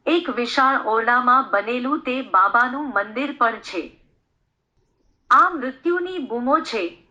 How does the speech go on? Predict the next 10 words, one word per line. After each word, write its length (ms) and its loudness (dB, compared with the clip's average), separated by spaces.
સાહેબ. 560 -2
આ 240 4
અહીંની 500 -4
પ્રાચીન 680 -2
પરંપરા 640 2
છે. 420 -10
આ 240 6
અહીંની 480 -4
પરંપરા 720 0
છે. 400 -10